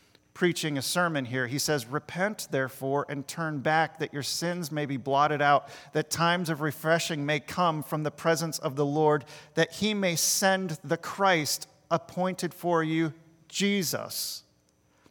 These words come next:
whom heaven must receive until the time of restoring all things about which God spoke by the mouth of his holy prophets long ago." And here it is. Moses said,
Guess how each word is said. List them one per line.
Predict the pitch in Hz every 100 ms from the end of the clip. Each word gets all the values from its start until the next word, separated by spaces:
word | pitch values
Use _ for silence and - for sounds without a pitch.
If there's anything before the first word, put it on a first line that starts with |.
| _ _ _ - - _ _
whom | 190 190
heaven | 147 185 214 233 220
must | 202 196 -
receive | 190 165 - 208 196 175
until | 165 165 180
the | 165
time | - 175 185
of | 190
restoring | 151 151 - 185 185 180 165 -
all | 160 185
things | 190 190 180 156
about | 143 165 156
which | 170 -
God | 156 156 170
spoke | - - 170 170 135
by | 160
the | 170
mouth | 156 160 175 190
of | 202
his | 175 -
holy | 170 180
prophets | 180 170 160 175 165
long | 139 147 160 190 240
ago." | 185 143 120 139 190 - - - -
And | 131
here | 165 180
it |
is. | 190 165 123 - - - _ _ - - _
Moses | 139 147 170 202 220 226 254 202
said, | - 214 175 143 151 165